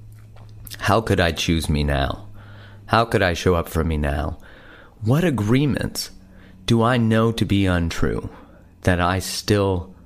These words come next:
live by?" That was a big rocker for me. What agreements do I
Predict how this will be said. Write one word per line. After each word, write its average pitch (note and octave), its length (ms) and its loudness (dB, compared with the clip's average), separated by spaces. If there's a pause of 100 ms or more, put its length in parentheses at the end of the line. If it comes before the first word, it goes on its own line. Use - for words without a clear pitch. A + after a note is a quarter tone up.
(140)
live E2 380 0
by?" - 320 -4 (1600)
That A#2 100 4
was C3+ 120 4
a B2+ 60 2
big A#2+ 140 2
rocker F2+ 500 2
for - 200 -4
me. C#2 360 -4 (140)
What G#2+ 220 2
agreements F#2+ 640 2
do F2+ 200 2
I E2 280 0